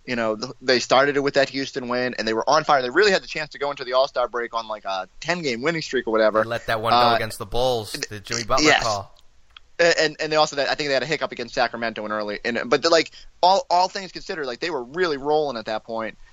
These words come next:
Speaker 1: And, uh, I would agree. Like, that was the first time I think I started to step back from the no-,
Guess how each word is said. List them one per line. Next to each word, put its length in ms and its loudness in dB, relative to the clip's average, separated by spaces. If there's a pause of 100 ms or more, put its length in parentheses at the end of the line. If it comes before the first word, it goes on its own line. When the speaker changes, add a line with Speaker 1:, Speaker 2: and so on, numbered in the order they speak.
(180)
Speaker 1:
And, 580 2
uh, 440 4
I 120 4
would 100 0
agree. 260 2
Like, 240 2 (220)
that 200 4
was 100 0
the 80 -4
first 280 -4
time 140 -8
I 80 -2
think 160 -4
I 60 2
started 340 -2
to 40 -6
step 300 -4
back 260 2
from 160 -12
the 80 -8
no-, 220 0